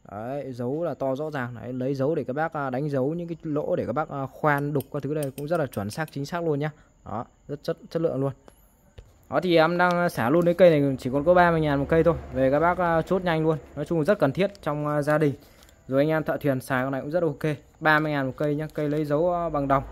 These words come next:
Tiếp theo thì, à, lên cho bác đó là cái con, à, máy massage. Đấy, bốn đầu, sáu cấp độ, rất xịn sò. Đây, một con máy massage bốn đầu, sáu cấp độ nhá.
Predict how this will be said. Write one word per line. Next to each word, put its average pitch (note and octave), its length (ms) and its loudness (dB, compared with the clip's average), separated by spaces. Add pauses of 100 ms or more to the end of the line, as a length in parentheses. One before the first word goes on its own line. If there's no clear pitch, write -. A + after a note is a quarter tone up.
(600)
Tiếp G#3+ 140 -6
theo G3+ 160 6
thì, F3+ 100 6
à, E3 200 8
lên F#3 200 8
cho F#3+ 80 4
bác G#3 240 2
đó D#3 140 4
là F#3+ 80 2
cái G3+ 200 2 (160)
con, F3+ 280 2
à, F3 180 2
máy E3 280 4
massage. G3+ 520 4 (360)
Đấy, A2+ 360 -4
bốn F3+ 280 4
đầu, D3+ 280 8 (140)
sáu F3+ 280 2
cấp B3 140 6
độ, A#3 140 4 (360)
rất G#3 140 4
xịn E3 160 -2
sò. C3+ 200 2 (300)
Đây, D3+ 120 0 (380)
một - 100 -18
con C3+ 140 -2
máy C#3 140 -2
massage D#3+ 320 0
bốn D3 240 4
đầu, C#3+ 200 4 (100)
sáu C3 240 -2
cấp G3 160 0
độ E3+ 80 0
nhá. C3+ 180 -4